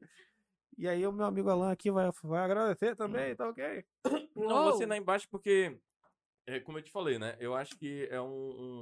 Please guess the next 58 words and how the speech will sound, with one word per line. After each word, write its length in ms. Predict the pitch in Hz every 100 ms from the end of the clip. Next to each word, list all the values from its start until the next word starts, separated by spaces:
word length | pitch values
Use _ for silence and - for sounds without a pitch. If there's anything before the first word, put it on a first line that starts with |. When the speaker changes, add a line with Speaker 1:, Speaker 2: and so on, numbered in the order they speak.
| 113 101 92 - _ _
Speaker 2:
um, 80 | 123
um 40 | 123
público 580 | - 160 190 147 127 -
que 100 | 127
tu 100 | 123
atinge 580 | 113 - 156 190 135 110 _ _ _ _
que, 260 | - 190 180
que 400 | - 180 170 170
agora 320 | 147 143 185
eu 60 | 175
penso 300 | 160 135 143
na 80 |
hora 100 | 123
que 60 | 127
ele 80 | 117
tá 100 | 113
falando, 200 | 127 139
eu 40 |
tava 140 | 143 139
pensando, 440 | 143 135 120 110 _ _
não 120 | 143 226
é 40 |
só 180 | - -
a 40 |
mulher. 400 | 180 143 110 95 _ _
<clears throat> 200 | - - _ _ _ _ -
Não 120 | 113
é 60 | 156
só 140 | 190
a 60 | 160
mulher, 360 | 123 104 90 -
não 100 | 123
é 60 |
só 100 | 202
a 20 | 156
Speaker 3:
Uhum. 60 |
Speaker 2:
mulher 200 | 139 131
ali 160 | 123 117
que 100 | -
tá, 320 | - 110 104
que 140 | 101 -
tá 160 | 104
mal. 360 | 104 107 104 - _
Porque, 380 | - 123 139 135 _ _ _ _
como 220 | - 190
eu 40 | 202
te 80 | 202
falei 220 | 196 175
no 80 | 185
começo, 580 | 214 175 139 135 107 - _ _
é, 260 | - 120 120
às 120 | 117 123
vezes 220 | 170 165
os 100 | 156
pais 320 | - 160 170
e 60 | 156
as 160 | 131
mães 480 | 123 131 170 165 -